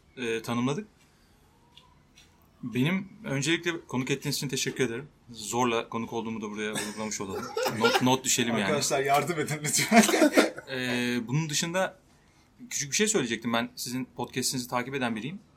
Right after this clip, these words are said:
Speaker 1: E, fakat bence, e, benim podcast tecrübelerimden de öğrendiğim kadarıyla bir düzeyde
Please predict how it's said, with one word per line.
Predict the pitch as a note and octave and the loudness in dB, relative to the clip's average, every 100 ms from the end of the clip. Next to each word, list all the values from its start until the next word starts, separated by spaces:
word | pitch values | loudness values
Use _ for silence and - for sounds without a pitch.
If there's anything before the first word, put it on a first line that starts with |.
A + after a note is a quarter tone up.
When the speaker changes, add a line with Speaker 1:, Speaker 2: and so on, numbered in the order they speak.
| _ _ _ - | _ _ _ -20
Speaker 1:
E, | - - | -12 -8
fakat | A2+ C3 | -4 -2
bence, | A#2 C3 B2 B2+ - _ - | 0 0 0 -4 -10 _ -10
e, | A2+ A2 A2 G#2+ G#2+ G#2 | -8 -6 -8 -8 -10 -8
benim | A2 A2+ - _ - | -8 -8 -14 _ -20
podcast | - - A#2+ - | -20 -6 -6 -4
tecrübelerimden | G#2+ A2 A2+ A2+ A#2 A#2+ | -8 -6 -6 -4 -4 -4
de | |
öğrendiğim | A#2 A#2 A#2+ C3 | -4 -4 -2 -4
kadarıyla | B2+ A#2+ C#3 - _ _ _ - - | -4 -4 -6 -8 _ _ _ -20 -14
bir | D3+ E3 D#3+ | -10 -10 -10
düzeyde | C3 C3+ C3 C#3+ | -4 -2 -2 -2